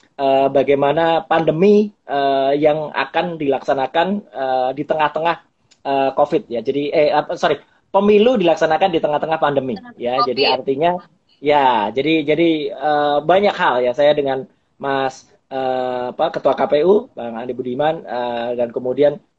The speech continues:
Speaker 1: juga kita bicara, eh, soal-soal, eh, apa yang harus ter-, dilakukan dan apa yang boleh dan apa yang tidak.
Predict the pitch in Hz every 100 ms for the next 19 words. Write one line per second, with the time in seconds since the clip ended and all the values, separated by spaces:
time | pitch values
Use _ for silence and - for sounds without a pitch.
0 | 135 131 135 139 135 143 139 _ _ 131
1 | 131 123 139 143 139 - 127 123 120 117
2 | 143 131 135 131 147 156 151 _ _ _
3 | _ 131 131 156 202 170 151 - 147 170
4 | 143 135 131 - 165 147 127 - 143 131
5 | 131 131 139 139 170 151 127 123 131 120
6 | 113 107 -